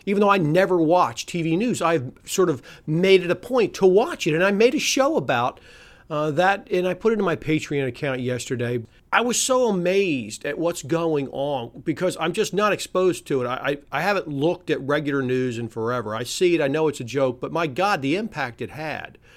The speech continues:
when I was watching it, it, it's just such massive brainwashing.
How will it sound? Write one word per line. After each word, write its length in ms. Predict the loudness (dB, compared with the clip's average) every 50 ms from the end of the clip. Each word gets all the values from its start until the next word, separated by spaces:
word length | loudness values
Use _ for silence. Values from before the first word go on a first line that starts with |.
| -20 -14 _
when 140 | -4 -4 -2
I 60 | -2
was 140 | -2 -2 -2
watching 540 | 0 0 0 0 0 -2 -6 -6 -6 -6 -6
it, 240 | -6 -8 -10 -14 _ _ _ _ _ -20 -20 -20 _ _ _ _ _ -2
it, 220 | -2 -2 -2 -4 -6
it's 180 | -4 -4 -4 -4
just 460 | -4 -2 0 0 0 0 0 -2 -2
such 240 | -2 -2 -2 -4 -2
massive 440 | 0 0 0 0 -2 -4 -8 -10 -8
brainwashing. 920 | -6 -4 -4 -4 -4 -4 -4 -6 -8 -10 -12 -14 -16 -16 -16 -16 -18 -20